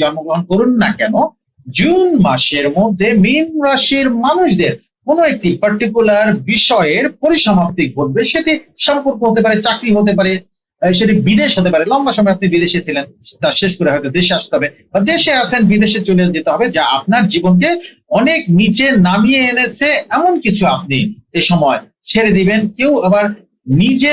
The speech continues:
থেকে কোনো সম্পর্ক, চাকরি, ব্যবসা, বিদেশ, শিক্ষা ছেড়ে দিয়ে পরিস্থিতির পরিসমাপ্তি ঘটাবেন। কারণ তৃতীয় ঘরে রাশি অধিপতি আপনাদেরকে পরাক্রমশালী তৈরি করে তুলবে, যার ফলে যে কোনো অশুভ, খারাপ,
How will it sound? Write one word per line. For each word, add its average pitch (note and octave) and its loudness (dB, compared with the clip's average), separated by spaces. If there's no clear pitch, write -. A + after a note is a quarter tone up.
থেকে G3+ 0
কোনো F#3+ 2
সম্পর্ক, F#3+ 0
চাকরি, F#3 0
ব্যবসা, E3+ 0
বিদেশ, F#3 0
শিক্ষা G#3 0
ছেড়ে F3 -2
দিয়ে A#3+ 0
পরিস্থিতির F#3 0
পরিসমাপ্তি G#3+ 0
ঘটাবেন। F3+ 0
কারণ G3 0
তৃতীয় G3+ 0
ঘরে F#3 2
রাশি F3+ 0
অধিপতি G#3 2
আপনাদেরকে G#3+ 0
পরাক্রমশালী B3+ 0
তৈরি A3 4
করে A3 2
তুলবে, A3 0
যার D3+ 0
ফলে F#3+ 0
যে B3+ -4
কোনো G3 2
অশুভ, F#3 2
খারাপ, D3 -2